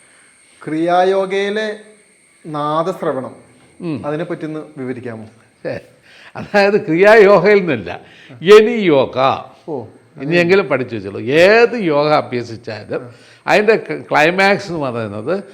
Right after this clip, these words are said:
Speaker 2: "God is sound and light." ഇതാണ്. കാരണം ഭാവസമാധിയിൽ മാത്രമാണ് വിഗ്രഹങ്ങൾ വരുന്നത്.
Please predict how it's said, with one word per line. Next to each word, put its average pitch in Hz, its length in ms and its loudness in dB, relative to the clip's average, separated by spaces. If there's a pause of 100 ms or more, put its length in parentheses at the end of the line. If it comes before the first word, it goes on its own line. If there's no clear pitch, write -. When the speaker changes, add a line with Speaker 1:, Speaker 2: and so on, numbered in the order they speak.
(220)
Speaker 2:
"God 165 400 6
is 190 140 0
sound 143 440 -2
and 131 200 -6
light." - 460 -8 (1700)
ഇതാണ്. - 280 -6 (1800)
കാരണം 165 260 0
ഭാവസമാധിയിൽ 175 1120 2
മാത്രമാണ് 127 880 -6
വിഗ്രഹങ്ങൾ 135 600 -4
വരുന്നത്. 85 340 -14